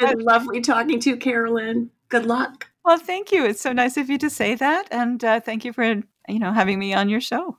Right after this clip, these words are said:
Speaker 1: I really appreciate it.
Speaker 2: And thank you for joining me. Again, this is G P Gottlieb, author of the Whipped and Sipped Mystery Series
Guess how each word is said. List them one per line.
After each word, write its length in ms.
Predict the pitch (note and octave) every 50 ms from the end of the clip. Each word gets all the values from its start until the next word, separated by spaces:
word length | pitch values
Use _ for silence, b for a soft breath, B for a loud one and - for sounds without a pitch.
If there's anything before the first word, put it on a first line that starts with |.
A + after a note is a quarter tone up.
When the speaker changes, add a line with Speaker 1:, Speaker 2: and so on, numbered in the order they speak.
| -
Speaker 1:
I 60 | - F#3+
really 240 | F3+ F3+ F3+ F3+
appreciate 420 | F3+ - F3+ G3 - - G3+ F3+ -
it. 160 | - - - _ _ _ _ _ _ _ _ _ _ _ _ _ _ _ _ - - - -
Speaker 2:
And 160 | B3+ B3+ B3+
thank 240 | D4 D4+ D4 D4 -
you 140 | E4 D#4+
for 140 | D#4 - D4
joining 360 | A#3 C#4 C#4 C#4+ D#4+ F4 D4+
me. 300 | A3+ F3+ F3 E3+ - _ _ _ -
Again, 300 | - - B3+ B3+ C#4+ D4
this 180 | D4+ C#4+ -
is 120 | - B3+ -
G 180 | - - B3+
P 140 | B3 - C#4
Gottlieb, 540 | B3+ A#3+ G3+ G3+ G3+ G#3 G3+ G3+ G3+ G3+ G3+ B B B B B B B B
author 280 | G#3+ A#3 A#3+ B3 A#3+
of 100 | A#3 -
the 80 | G3+ F#3+
Whipped 380 | F#3+ G3 A#3 B3 A#3+ - -
and 160 | C4+ B3+ A#3+ A#3+
Sipped 360 | - - B3 B3 A#3+ - -
Mystery 360 | G#3 G3+ G3 G3 - G3+ G3
Series 560 | G3 - - G3 F#3+ F#3 F3+ F#3+ F#3+ - -